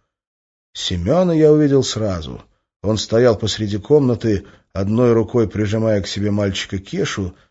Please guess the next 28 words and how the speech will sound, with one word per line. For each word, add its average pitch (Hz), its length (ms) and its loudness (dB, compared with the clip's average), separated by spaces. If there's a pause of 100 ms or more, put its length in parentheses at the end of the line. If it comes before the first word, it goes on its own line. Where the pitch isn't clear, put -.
(140)
а 90 80 -6
другой 107 400 -2
держа 117 540 0
на 131 160 -2
взводе 107 500 -4
какое-то 107 560 -8
очень 143 540 -4
и 127 60 -4
очень 120 440 -4
неприятное 98 920 -4
заклинание. 85 960 -8 (640)
Семен, 117 540 0
он 127 120 2
оперативник 113 760 -2
опытный 120 500 -2
и 113 40 2
умелый, 101 800 0 (680)
но, 180 160 2
увидев 165 420 2
тигра 135 440 0
воочию, 135 560 2
я 123 140 0
понимал, 131 520 -2
что - 200 -10
никакой 107 600 -2
опыт 107 380 -2
и 98 40 -6
мастерство 110 1000 -8